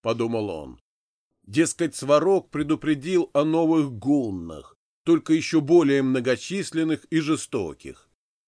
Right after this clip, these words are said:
Вот только когда конкретно они полезут? Увы, с датами у него всегда было не ахти. Понятно, что скоро уже,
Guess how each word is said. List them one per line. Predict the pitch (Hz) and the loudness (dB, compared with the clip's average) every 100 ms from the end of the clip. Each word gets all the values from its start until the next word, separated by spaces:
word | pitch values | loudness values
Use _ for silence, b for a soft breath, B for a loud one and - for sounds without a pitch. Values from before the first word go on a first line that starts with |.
| _ _ | _ _
Вот | 107 160 - | -4 -4 -2
только | 180 156 160 | -4 -2 -6
когда | 170 151 190 | -6 -2 -2
конкретно | - 156 175 170 175 147 - 113 113 | -2 -4 -4 -2 0 0 -2 -4 -4
они | 120 | -2
полезут? | 120 127 123 104 80 65 65 - _ _ _ _ _ _ _ _ | -2 -2 -2 -4 -8 -10 -18 -20 _ _ _ _ _ _ _ _
Увы, | 185 214 208 135 | -2 0 0 0
с | 92 | -2
датами | 113 208 208 185 185 | -2 -2 0 -2 0
у | 175 | 2
него | 170 165 170 | 2 2 0
всегда | - 135 113 151 170 | -2 -8 -2 0 2
было | 120 139 131 | 0 0 0
не | 123 | 0
ахти. | 120 113 - 73 67 58 - _ _ _ _ _ _ | -2 -2 -8 -14 -14 -14 -20 _ _ _ _ _ _
Понятно, | 147 175 202 - 175 | 0 2 2 0 -4
что | - 180 | -4 -4
скоро | - - 226 175 | -4 -2 2 4
уже, | 123 104 85 82 69 | 2 -2 -8 -12 -12